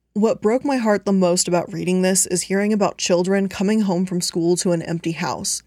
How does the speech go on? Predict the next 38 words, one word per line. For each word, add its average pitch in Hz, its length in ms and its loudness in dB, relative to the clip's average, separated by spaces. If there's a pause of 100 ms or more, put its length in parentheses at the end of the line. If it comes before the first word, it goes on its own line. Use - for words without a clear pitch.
(120)
If 190 120 0
they 202 160 2
asked 233 360 0
authorities 196 540 0
where 175 100 -2
their 160 140 -4
parents 269 400 -6
were, 185 320 0
officials 233 480 -2
were 202 80 0
told 185 400 0
to 175 140 -2
tell 185 180 -2
the 240 100 -4
children 180 420 0
that 160 120 -4
their 170 100 0
parents 196 360 -4
had 196 120 -2
been 180 200 0
infected 208 680 -2
or 180 220 0
exposed 170 640 0
to 165 180 0
Radical 180 580 -2
Island 156 560 -2
and 156 240 -6
they 160 100 0
were 180 140 0
being 175 240 0
treated 196 480 0
or 165 220 -4
dealt 160 340 -6
with. - 380 -8 (340)
Students 220 480 2
were 202 220 4
also 208 420 2
told 180 440 2